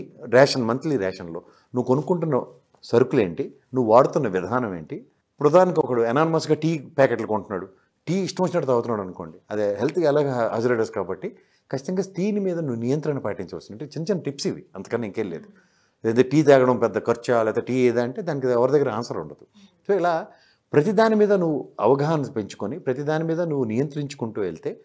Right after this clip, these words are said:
over a period of time మంత్లీ రేషన్ మీద నువ్వు ఎంత ఖర్చు పెడుతున్నావు, అలా నెక్స్ట్ నీ లగ్జరీస్ ఐటమ్స్, లేదంటే ఉదాహరణకి సోప్స్, డియోడ్రెంట్స్, ఇట్లా వాటి మీద ఎంత స్పెండ్ చేస్తున్నావు,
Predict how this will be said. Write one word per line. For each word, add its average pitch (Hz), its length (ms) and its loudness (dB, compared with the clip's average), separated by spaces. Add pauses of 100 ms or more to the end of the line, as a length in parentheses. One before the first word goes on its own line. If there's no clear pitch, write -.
(320)
over 123 160 4
a - 60 -14
period 151 240 2
of - 120 -16
time 98 140 -4 (100)
మంత్లీ 127 240 -2 (120)
రేషన్ 147 280 0
మీద 131 140 -2
నువ్వు 98 140 -4
ఎంత 95 180 -14
ఖర్చు - 200 -8
పెడుతున్నావు, 98 320 -14 (380)
అలా 151 160 2 (640)
నెక్స్ట్ 113 260 -4 (360)
నీ 123 60 2 (140)
లగ్జరీస్ 151 500 4
ఐటమ్స్, 92 300 -8 (140)
లేదంటే 104 280 -4
ఉదాహరణకి 104 300 2
సోప్స్, 110 320 -2 (240)
డియోడ్రెంట్స్, 104 480 0
ఇట్లా 98 160 -4
వాటి 95 320 -6
మీద 107 80 -6 (100)
ఎంత 98 220 -10
స్పెండ్ 92 260 -6
చేస్తున్నావు, 98 340 -14